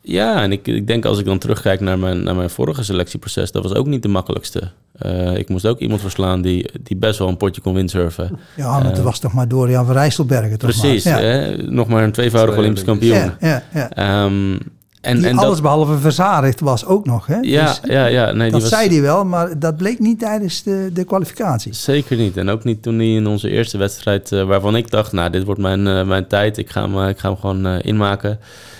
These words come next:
Speaker 1: En dat hij de W K wist, eh, wist te winnen. Dus nee, ook, eh, ook mijn vorige selectie was alles behalve makkelijk.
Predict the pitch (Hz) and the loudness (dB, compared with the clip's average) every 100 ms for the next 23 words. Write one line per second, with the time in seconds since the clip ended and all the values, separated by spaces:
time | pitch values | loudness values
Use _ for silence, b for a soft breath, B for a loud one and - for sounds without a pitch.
0 | B B - 95 104 101 98 101 113 113 | B B -6 -2 0 0 0 0 2 0
1 | 92 - 90 90 90 90 87 90 90 - | 0 -2 0 0 2 0 0 -2 -4 -6
2 | 87 90 85 90 98 - - 123 120 147 | -2 -2 -2 -4 -4 -4 -2 0 0 -2
3 | 135 151 135 127 - 131 127 110 131 - | -2 0 2 2 0 -2 -2 -2 -2 -2
4 | 110 104 98 - 95 92 104 104 92 92 | -4 -2 -2 -2 -4 -2 -2 -2 -2 -2
5 | 87 95 90 87 95 | -2 -2 -2 -2 -4